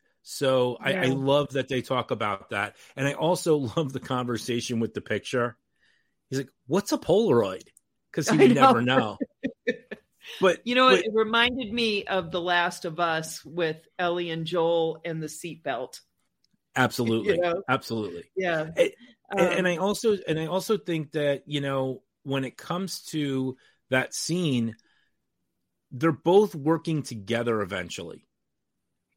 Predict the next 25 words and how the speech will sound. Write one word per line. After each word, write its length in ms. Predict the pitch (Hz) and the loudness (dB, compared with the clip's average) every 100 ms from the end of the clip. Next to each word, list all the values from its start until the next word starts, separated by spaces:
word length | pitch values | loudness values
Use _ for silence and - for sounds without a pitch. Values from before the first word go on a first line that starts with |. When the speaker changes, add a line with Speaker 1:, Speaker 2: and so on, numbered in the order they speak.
| _ _ _ - | _ _ _ 0
Speaker 1:
I 80 | 135 | 2
really 480 | 135 147 170 165 | 4 6 6 4
do. 240 | 131 143 143 | 0 2 4
Speaker 2:
They 60 | |
Speaker 1:
They're 120 | 135 135 | 4 2
Speaker 2:
do. 140 | 170 | 2
Speaker 1:
starting 320 | 147 147 151 | 2 2 0
to 100 | 151 | -2
work 280 | 139 135 131 | 2 2 0
together. 600 | 135 117 131 127 113 104 - | -2 0 0 2 0 -2 -4
And, 280 | 131 123 123 _ _ | -2 -2 -4 _ _
and 160 | 123 123 | -6 -2
I 60 | 131 | 0
really 400 | 135 147 143 139 | -2 -2 -4 -4
do 240 | 127 131 | -4 -4
believe 800 | 113 123 120 131 135 123 110 110 | -4 -6 -4 -2 -2 -4 -8 -6
that, 400 | 117 110 110 110 - | -2 -2 -4 -8 -8
I 60 | 123 | -2
mean, 180 | 123 117 | -2 0
I 120 | 120 | -2
think 260 | 117 135 117 | -2 -6 -4
you 120 | 135 | -4
believe 320 | 120 123 113 | -4 -4 -4
this 220 | 117 113 | -4 -6
too, 400 | - 143 135 113 | -4 0 2 0